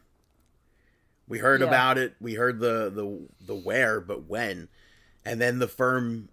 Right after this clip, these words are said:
Speaker 1: attacked everyone and tried to kidnap Isaiah Cassidy, but the Hardys chased him off.
Speaker 2: Yeah, so, uh, cool. Cool on that. Uh, you got some women's action.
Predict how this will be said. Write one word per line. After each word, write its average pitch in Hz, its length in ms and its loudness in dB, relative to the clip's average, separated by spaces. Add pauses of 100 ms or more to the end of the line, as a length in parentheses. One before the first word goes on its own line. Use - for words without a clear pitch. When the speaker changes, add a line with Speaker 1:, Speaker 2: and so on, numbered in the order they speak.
(140)
Speaker 1:
attacked 110 460 -2
everyone 101 540 -4
and 110 160 -6
tried 151 320 0
to 147 80 -2
kidnap 135 640 -2 (360)
Isaiah 110 400 0
Cassidy, 107 480 -4
but 95 160 -8
the 101 80 -8
Hardys 110 400 -4
chased 101 340 -6
him 92 100 -8
off. 87 380 -14 (480)
Speaker 2:
Yeah, 160 160 -12 (140)
so, 104 320 -10 (440)
uh, 95 280 -8 (320)
cool. 220 180 -8 (320)
Cool 135 180 -10
on 185 120 -8
that. 226 180 -12 (400)
Uh, 175 320 6
you 190 120 -8
got 185 460 4
some 190 200 0
women's 269 280 0
action. 180 460 -2